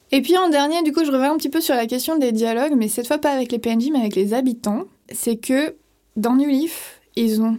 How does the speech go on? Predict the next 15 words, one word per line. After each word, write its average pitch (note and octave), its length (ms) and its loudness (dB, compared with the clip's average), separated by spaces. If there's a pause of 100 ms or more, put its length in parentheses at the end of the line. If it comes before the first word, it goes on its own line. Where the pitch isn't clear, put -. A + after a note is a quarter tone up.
(140)
inventé C4+ 360 2
un C4+ 60 2
nouveau A3+ 220 0
truc - 280 -2
avec G#3+ 220 -6
les A3 80 0
dialogues G#3+ 280 0
des G#3+ 180 -2
habitants, A3 280 -2
c'était, D4 440 -4
il B3+ 100 -6
y A3 80 2
a D4 240 2
des E4 240 6
habitantes E4+ 600 2